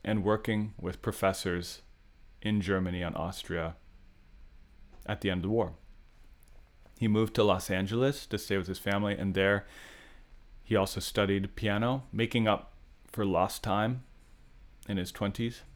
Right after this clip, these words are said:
that he was struggling to survive. And he made his way to U C S B in Santa Barbara,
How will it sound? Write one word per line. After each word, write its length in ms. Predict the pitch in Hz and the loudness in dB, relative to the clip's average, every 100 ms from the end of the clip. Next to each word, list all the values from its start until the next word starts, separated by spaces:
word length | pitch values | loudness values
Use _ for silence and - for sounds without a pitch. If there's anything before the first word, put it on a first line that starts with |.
| - - - - - - - - - | -20 -20 -20 -20 -20 -20 -20 -20 -4
that 140 | 101 98 | 0 2
he 120 | 101 | 2
was 360 | 92 90 - - - - | 2 -2 -4 -12 -14 -14
struggling 480 | - - 107 101 95 | -12 2 2 4 -2
to 100 | 98 | -4
survive. 560 | - 95 95 92 98 - - - - - - - - - - - - - - - - - - - | -4 -2 0 0 -4 -12 -20 -20 -20 -20 -20 -20 -20 -20 -20 -20 -20 -20 -20 -20 -20 -20 -20 -2
And 480 | 110 98 92 95 - - - - - - - - - - - - - - - - - - | 0 2 0 -2 -6 -18 -20 -20 -20 -20 -20 -20 -20 -20 -20 -20 -20 -20 -20 -20 -20 -20
he 360 | - 104 101 - | -6 0 0 0
made 240 | - 95 | -2 -2
his 160 | 98 - | -2 -2
way 100 | 98 | -2
to 120 | 98 | 0
U 340 | 95 95 85 - - | 0 0 -2 -6 -18
C 320 | - 98 92 | -6 -2 -2
S 180 | 90 98 | -2 -4
B 320 | - 160 104 - | -2 -2 -2 -8
in 80 | 92 | -8
Santa 220 | - 87 | -4 -2
Barbara, 360 | 101 117 - | 0 0 -2